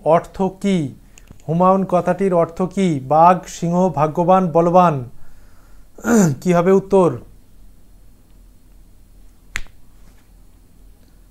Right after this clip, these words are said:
দেখো, উত্তর হবে ভাগ্যবান। হুমায়ুন কথাটির অর্থ হচ্ছে ভাগ্যবান। চৌসার যুদ্ধ কবে হয়?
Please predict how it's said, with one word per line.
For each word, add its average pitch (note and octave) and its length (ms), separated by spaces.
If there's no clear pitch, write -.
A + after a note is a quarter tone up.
দেখো, E3+ 220
উত্তর F3 360
হবে F3 220
ভাগ্যবান। D#3 680
হুমায়ুন E3+ 460
কথাটির E3+ 420
অর্থ D#3+ 240
হচ্ছে F#3+ 480
ভাগ্যবান। D#3+ 680
চৌসার F#3+ 560
যুদ্ধ E3+ 500
কবে F3 260
হয়? D#3+ 340